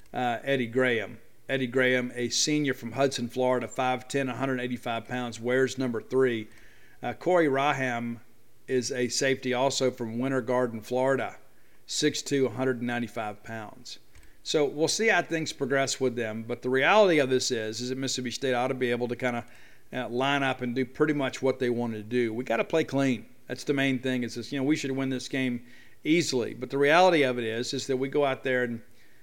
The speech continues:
and don't play well, we're gonna, you know, we're gonna let those guys hang around. We talk about field goal kickers a lot,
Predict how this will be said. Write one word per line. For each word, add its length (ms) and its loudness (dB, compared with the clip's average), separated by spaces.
and 80 -2
don't 160 0
play 220 6
well, 280 2
we're 100 2
gonna, 220 0
you 100 -4
know, 60 -2
we're 120 -4
gonna 120 0
let 140 0
those 180 -6
guys 220 0
hang 180 -4
around. 460 -2
We 120 -2
talk 280 2
about 260 4
field 220 6
goal 140 6
kickers 420 0
a 20 2
lot, 280 0